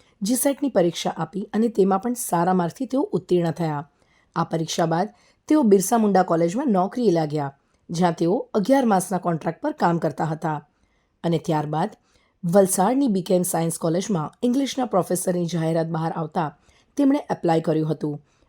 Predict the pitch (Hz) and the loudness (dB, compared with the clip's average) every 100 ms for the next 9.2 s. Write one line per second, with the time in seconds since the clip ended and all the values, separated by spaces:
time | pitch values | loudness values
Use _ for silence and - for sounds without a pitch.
0 | _ 165 175 165 156 165 156 156 175 - | _ -2 -2 -2 -4 -2 0 -2 -2 -2
1 | 160 359 - 185 190 180 170 170 160 151 | -2 -2 -2 0 0 0 2 2 2 0
2 | 156 147 - _ _ _ _ 180 180 185 | -2 -6 -8 _ _ _ _ 2 2 2
3 | 185 180 170 247 160 - _ - 233 247 | 2 4 4 4 2 -2 _ 2 4 4
4 | 311 196 180 220 151 - _ _ - 294 | 2 2 4 2 0 -6 _ _ 0 4
5 | 247 170 180 _ - 269 254 208 185 262 | 4 2 -2 _ 2 2 4 2 2 0
6 | - 202 175 165 156 151 - 165 160 - | 2 4 4 2 0 -2 -2 -4 -6 -12
7 | _ _ _ 170 190 165 165 190 175 196 | _ _ _ 0 2 2 0 0 0 0
8 | 190 180 - 170 180 165 175 165 196 - | 0 -2 -2 2 2 4 2 2 0 0
9 | 220 190 | 0 -2